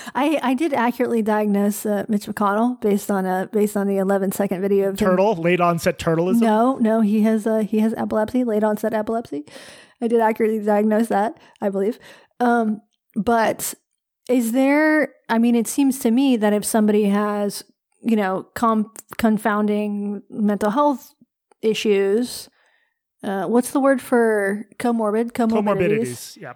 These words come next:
Speaker 1: It seems to me that those things probably should be addressed before deciding to change your sex, because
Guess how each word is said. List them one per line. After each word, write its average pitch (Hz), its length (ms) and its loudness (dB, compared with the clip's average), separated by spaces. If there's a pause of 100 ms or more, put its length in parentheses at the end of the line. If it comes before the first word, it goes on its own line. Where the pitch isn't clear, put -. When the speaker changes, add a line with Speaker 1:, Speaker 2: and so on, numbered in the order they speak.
(120)
Speaker 1:
It 214 220 0
seems 220 380 2
to 226 80 0
me 220 140 2
that 226 180 0
those 226 240 0
things 240 320 0
probably 226 500 0
should 311 220 -2
be 311 120 0
addressed 202 440 -2
before 202 340 -2
deciding 208 320 -2
to 202 80 -8
change 202 220 -2
your 202 80 -4
sex, 214 340 -2
because 214 540 0